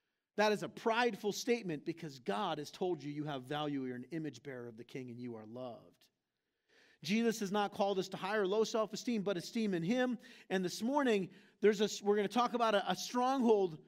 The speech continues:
an internal belief that some of you, many of you might be trapped in. And if not you, maybe you know somebody who is.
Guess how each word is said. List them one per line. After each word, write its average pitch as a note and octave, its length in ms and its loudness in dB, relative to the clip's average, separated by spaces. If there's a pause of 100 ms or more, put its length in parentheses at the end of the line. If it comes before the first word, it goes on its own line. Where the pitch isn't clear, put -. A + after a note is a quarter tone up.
(280)
an G#3+ 80 4
internal C#4 560 4
belief G#3+ 640 0 (640)
that A3+ 180 4
some D4 320 2
of G#3+ 140 0
you, A3 220 2
many B3+ 380 2
of G#3 100 4
you A3 120 2
might G#3+ 240 2
be A3+ 100 0
trapped B3+ 460 0
in. C#3 180 -2 (680)
And G#3 100 4
if G3 80 4
not A3+ 220 4
you, B3 160 6
maybe A#3 260 6
you A3+ 140 2
know A#3+ 180 4
somebody A3 460 2
who G3+ 280 -2
is. A3 600 0